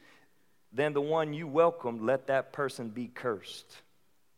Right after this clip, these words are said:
Earlier in verse eight, he says, "Including us, even if it's us or even an angel from heaven comes and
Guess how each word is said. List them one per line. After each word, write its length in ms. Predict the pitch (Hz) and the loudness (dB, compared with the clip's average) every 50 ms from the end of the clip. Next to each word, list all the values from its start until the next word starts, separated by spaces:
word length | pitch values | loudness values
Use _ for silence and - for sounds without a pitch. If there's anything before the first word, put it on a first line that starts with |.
| _ - - - - - | _ -20 -20 -20 -6 2
Earlier 380 | - 160 160 156 151 143 139 | 4 6 6 6 4 2 0
in 60 | 135 127 | 0 2
verse 220 | 147 147 139 139 | 2 2 4 4
eight, 200 | 156 147 143 131 | 2 2 2 0
he 100 | 135 131 | -2 -4
says, 300 | 117 - 139 131 127 131 | -2 0 0 2 2 0
"Including 580 | 139 131 - - 185 196 208 208 196 196 180 180 | -4 -6 -6 -4 -2 -2 -2 -2 -2 0 4 6
us, 340 | 202 214 190 143 - - | 8 8 8 8 4 0
even 240 | - 170 208 208 208 | -4 -4 -2 0 -2
if 120 | 175 156 165 | -2 -2 -4
it's 160 | 147 - - | -6 -6 -6
us 400 | - 180 202 208 185 147 - 147 | -2 2 4 4 4 4 2 0
or 120 | 139 147 | -2 -2
even 360 | 113 175 214 226 196 180 160 | -2 -2 -4 0 0 0 2
an 160 | 151 143 135 - - | 2 0 -2 -2 -4
angel 520 | 156 190 208 220 226 226 196 220 220 208 | -2 0 0 0 -2 -2 0 0 0 0
from 300 | 202 - - 175 160 143 | 0 -2 0 0 2 2
heaven 520 | 135 127 160 180 190 185 175 170 151 139 117 | 2 2 4 4 4 4 2 0 -2 -2 -6
comes 600 | - - - 175 165 165 160 151 139 135 - - - - - - - - | -8 -4 0 2 2 2 2 0 -2 -8 -10 -16 -20 -20 -20 -20 -8 -2
and 200 | 127 135 131 - | -2 -2 -2 -2